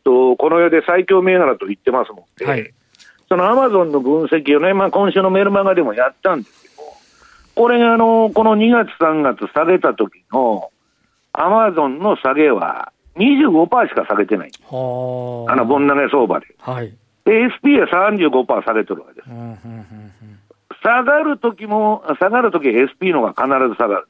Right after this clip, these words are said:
Speaker 2: うん。
Speaker 1: で、上がる時は、まあ、必ずっていうことはないんですけど、今エスピーはね、この五月八日の時点で三十三パーセント、あの、
Speaker 2: はい。
Speaker 1: 底値から上げた。
Speaker 2: なるほど、なるほど。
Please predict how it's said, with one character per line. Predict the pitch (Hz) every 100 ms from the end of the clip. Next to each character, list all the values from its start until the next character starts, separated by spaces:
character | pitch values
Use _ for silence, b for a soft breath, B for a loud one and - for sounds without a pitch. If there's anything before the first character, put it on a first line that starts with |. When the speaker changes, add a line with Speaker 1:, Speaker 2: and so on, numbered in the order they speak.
| 127
Speaker 2:
う |
ん。 | 120 113 104 104 -
Speaker 1:
で、 | 196
上 | 151 147 202
が | 233
る | 247 269
時 | 254 214 202
は、 | 107 110 87 76 -
ま | 98 -
あ、 |
必 | 120 156 190 185
ず |
っ | -
て |
い | 139
う |
こ | 113
と | 101
は |
な | 98
い | 110
ん |
で | 92 82
す |
け | -
ど、 | 85 87 - - B B B
今 | 233 226
エ | 170 190 -
ス |
ピ | 226 240
ー |
は | 139
ね、 | 110 156
こ | 175
の | 170
五 | 185
月 | 233 170
八 | 135 143
日 | 139
の | 143
時 | 131 120
点 | 135 135
で | 131 127 101
三 | 208 247
十 | 202 -
三 | 147 151
パ | 151
ー | 123
セ | 139
ン | 120
ト、 |
あ | - - _ - - 117
の、 | 113
Speaker 2:
は |
い。 | 110
Speaker 1:
底 | 147
値 | 156 147
か | 190
ら | 127
上 | 95
げ | 92
た。 | -
Speaker 2:
な | 139
る | 127
ほ | 120
ど、 |
な | 110
る |
ほ | 104
ど。 | 113